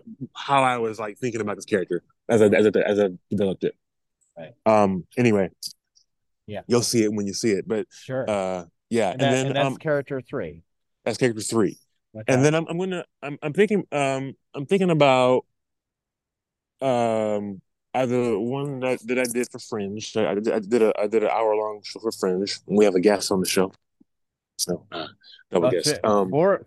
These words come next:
Speaker 2: four guests, actually.
Speaker 1: Yeah. <laughs>
Speaker 2: Yeah.
Speaker 1: Um, uh, so either my,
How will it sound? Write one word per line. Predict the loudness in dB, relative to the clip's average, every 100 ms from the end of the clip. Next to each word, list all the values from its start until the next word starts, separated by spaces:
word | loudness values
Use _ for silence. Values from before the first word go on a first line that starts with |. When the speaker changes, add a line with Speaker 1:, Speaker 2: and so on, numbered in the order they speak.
| -2
Speaker 2:
four | 0 0
guests, | -2 -4 -2
actually. | -4 2 4
Speaker 1:
Yeah. | 6 4 2 -2 -4 -8
<laughs> | -6
Speaker 2:
Yeah. | -6 -6 -8 -14 _ _ _ -8
Speaker 1:
Um, | -4 -4 -6 -12 _ _ _ _ _ _ _ _ _ _ _ _ _ _ _ _ _ -2
uh, | 2 4 4 2 0 -2 -8 _ _ _ _ _ _ _
so | 0 4
either | 6 4
my, | 2 0 -2